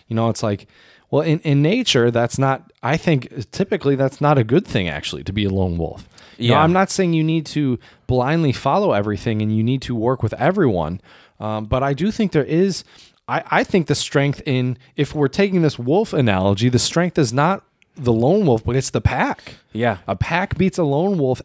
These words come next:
Speaker 1: any day of
Speaker 2: Yeah,
Speaker 1: the week.
Speaker 2: how did that word become the term? Because, uh, yeah, lone wolf
Speaker 1: Right.
Speaker 2: is, yeah, is the
Speaker 1: It's an
Speaker 2: person that's been,
Speaker 1: outcast
Speaker 2: yeah.
Speaker 1: wolf. Yeah,
Speaker 2: Mm-hmm.
Speaker 1: that, uh, and apparently, I just Googled it. Apparently, it, it's,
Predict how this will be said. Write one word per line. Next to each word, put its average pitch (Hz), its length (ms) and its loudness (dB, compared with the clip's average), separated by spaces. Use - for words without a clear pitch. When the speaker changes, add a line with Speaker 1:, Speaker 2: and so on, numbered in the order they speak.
Speaker 1:
any 190 300 -2
day 170 240 0
of 165 60 -4
Speaker 2:
Yeah, 202 100 0
Speaker 1:
the 160 80 -2
week. 226 80 2
Speaker 2:
how 208 80 0
did 254 160 -6
that 196 180 0
word 139 300 -2
become 123 580 -4
the 104 100 -6
term? 120 380 0
Because, 101 480 -2
uh, 98 60 -8
yeah, 120 180 2
lone 127 380 0
wolf 131 180 4
Speaker 1:
Right. 165 140 0
Speaker 2:
is, 101 180 -8
yeah, 117 240 0
is 98 140 -6
the 170 60 4
Speaker 1:
It's 147 100 -4
an 160 80 2
Speaker 2:
person 131 180 0
that's 190 160 0
been, - 100 -6
Speaker 1:
outcast 160 220 0
Speaker 2:
yeah. 127 180 2
Speaker 1:
wolf. 170 440 -2
Yeah, 147 280 2
Speaker 2:
Mm-hmm. 104 340 -4
Speaker 1:
that, 139 200 -6
uh, 123 240 0
and 139 160 0
apparently, 170 440 0
I 127 80 0
just 117 200 -6
Googled 147 320 0
it. 113 140 0
Apparently, 139 580 -2
it, 110 160 -2
it's, 113 320 -4